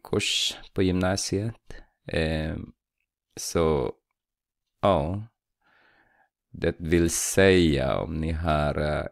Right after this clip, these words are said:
en termin, så det här är, eh, en fjärdedel av kursen då. Om ni har fyrahundra, eh, poäng varje termin. Så, ja, välkommen och, eh,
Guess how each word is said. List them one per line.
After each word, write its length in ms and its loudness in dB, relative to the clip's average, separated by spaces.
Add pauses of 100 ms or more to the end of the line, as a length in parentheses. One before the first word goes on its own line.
en 160 0
termin, 800 0
så 340 -6
det 160 -2
här 280 -4 (100)
är, 320 -4
eh, 360 -8 (460)
en 160 2
fjärdedel 600 0
av 160 -4 (120)
kursen 720 0
då. 260 -10 (440)
Om 100 -2
ni 60 -2
har 160 -2
fyrahundra, 840 -6 (760)
eh, 200 -4
poäng 480 -2
varje 280 -6
termin. 720 -12 (140)
Så, 460 -12 (520)
ja, 220 -2 (360)
välkommen 640 2 (100)
och, 520 -10
eh, 440 -4